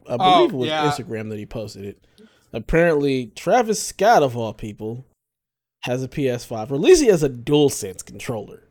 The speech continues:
Speaker 1: You know, it wasn't
Speaker 2: No.
Speaker 1: on, so we don't know if he actually has a system, but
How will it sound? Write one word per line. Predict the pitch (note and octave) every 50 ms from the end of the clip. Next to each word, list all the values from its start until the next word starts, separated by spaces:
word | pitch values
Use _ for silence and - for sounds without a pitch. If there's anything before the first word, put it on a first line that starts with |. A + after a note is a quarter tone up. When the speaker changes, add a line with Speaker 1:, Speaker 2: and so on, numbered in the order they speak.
| _ _ _
Speaker 1:
You | A#2+ A2
know, | G2+ G2+ G#2+ A#2 A#2 A2+ _
it | - B2
wasn't | B2 C#3 D#3 D#3 D3 D#3 D3
Speaker 2:
No. | C#3 C3+ C3+ C3+
Speaker 1:
on, | C3+ C3+ C3+ C3+ C3+ C3 C3
so | - A#2+
we | A#2+
don't | C3 B2
know | B2+ B2
if | A#2 -
he | B2 A2+
actually | A#2 A#2 A2+ - C3 B2
has | A#2 A#2+ A2+
a | G#2+
system, | G#2 - - C3 A#2+ A2+ - A#2+ A#2 A2 A2+ G#2+
but | A2 A2 A2 -